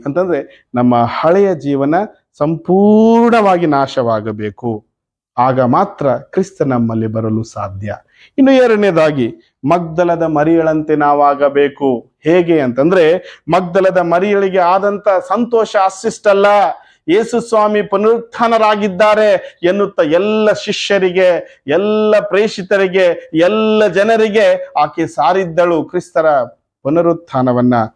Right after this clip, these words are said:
ನಾವು ಕೂಡ ಆಕೆಯಂತೆ ಕ್ರಿಸ್ತನ ಪುನರುತ್ಥಾನವನ್ನ ಸಾರುವ ವ್ಯಕ್ತಿಗಳಾಗಬೇಕು. ಇನ್ನು ಮೂರನೇದಾಗಿ ಅಪೋಸ್ತಲರಂತೆ ನಾವಾಗಬೇಕು. ಯಾವಾಗ ಯೇಸು ಸ್ವಾಮಿ ಅವರೊಂದಿಗೆ,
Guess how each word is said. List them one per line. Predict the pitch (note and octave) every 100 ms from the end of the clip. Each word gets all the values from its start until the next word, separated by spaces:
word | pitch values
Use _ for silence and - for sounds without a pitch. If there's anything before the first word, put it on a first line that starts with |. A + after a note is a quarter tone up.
| _ A2+
ನಾವು | C#3 F#3 F#3
ಕೂಡ | - C3+
ಆಕೆಯಂತೆ | A#2+ A#2+ - A#2+ B2+ C3 C3+ - - _
ಕ್ರಿಸ್ತನ | F#3+ F#3+ - D3 B2
ಪುನರುತ್ಥಾನವನ್ನ | C3 E3+ F#3 - - B2+ A#2+ A#2+ A2+
ಸಾರುವ | - - E3 E3 A2+
ವ್ಯಕ್ತಿಗಳಾಗಬೇಕು. | D3+ - D3 B2+ C3 B2+ B2+ B2+ B2+ C3+ B2 A2 - - -
ಇನ್ನು | F3+ E3+
ಮೂರನೇದಾಗಿ | C#3+ E3 A#3 A3 D#3+ D3+ E3+ D#3+ D3+ - - -
ಅಪೋಸ್ತಲರಂತೆ | E3 A#3 A#3+ A#3 - F#3 E3+ E3 D#3
ನಾವಾಗಬೇಕು. | D3 C#3+ C#3+ C3+ C3+ C3+ B2+ B2 A#2+ - _ -
ಯಾವಾಗ | D#3+ G3 G#3+ G#3 F#3+ D#3+ D3 G3+ A#3+ _ _ -
ಯೇಸು | D3+ G#3+ A3+ A3+
ಸ್ವಾಮಿ | - F#3+ F3+ F#3 F#3
ಅವರೊಂದಿಗೆ, | D#3+ E3 D#3+ D#3 D#3+ D#3 D#3 D3 - -